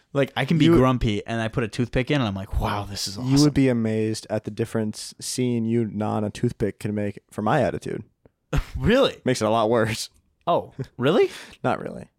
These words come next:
Speaker 2: A
Speaker 1: Oh.
Speaker 2: little bit, but not too much.
Speaker 1: Actually, it bothers you when I chew on a
Speaker 2: It's
Speaker 1: toothpick?
Speaker 2: just gross. That's all.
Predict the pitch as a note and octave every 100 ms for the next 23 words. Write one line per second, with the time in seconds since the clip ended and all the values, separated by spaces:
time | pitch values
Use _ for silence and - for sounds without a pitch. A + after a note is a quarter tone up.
0 | - B2 D#3 F#3+ G#2 F#2 - A2 - -
1 | - - - _ _ A#2 B2+ G#3+ B3 A#3
2 | C3 C3 F#2+ A2 D3+ F#3 F3 A2+ G#2+ B2+
3 | A#2+ D#3+ A#2+ F3+ - G#2 F#2 - - B2
4 | - G2